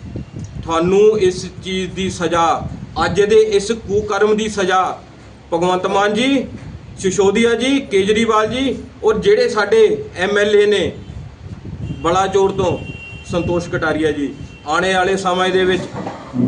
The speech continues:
ਲੋਕਾਂ ਨੇ ਤੁਹਾਨੂੰ ਬੋਲ ਕੇ ਨਹੀਂ, ਤੁਹਾਨੂੰ ਧੱਕੇ ਮਾਰ ਕੇ ਨਹੀਂ, ਲੋਕਾਂ ਨੇ ਤੁਹਾਡੇ ਖਿਲਾਫ ਵੋਟ ਪਾ ਕੇ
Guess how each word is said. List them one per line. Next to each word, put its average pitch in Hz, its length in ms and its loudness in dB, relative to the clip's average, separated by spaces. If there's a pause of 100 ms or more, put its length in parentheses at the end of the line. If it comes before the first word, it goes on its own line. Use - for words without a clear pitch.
(240)
ਲੋਕਾਂ 175 400 0
ਨੇ 240 100 2
ਤੁਹਾਨੂੰ 220 360 0
ਬੋਲ 196 280 2
ਕੇ 233 140 2
ਨਹੀਂ, 233 520 2
ਤੁਹਾਨੂੰ 202 380 0
ਧੱਕੇ 214 280 0
ਮਾਰ 220 220 2
ਕੇ 226 140 0
ਨਹੀਂ, 240 240 2
ਲੋਕਾਂ 170 420 -2
ਨੇ 226 120 2
ਤੁਹਾਡੇ 202 440 0
ਖਿਲਾਫ 180 440 0
ਵੋਟ 180 460 0
ਪਾ 202 200 2
ਕੇ 185 320 0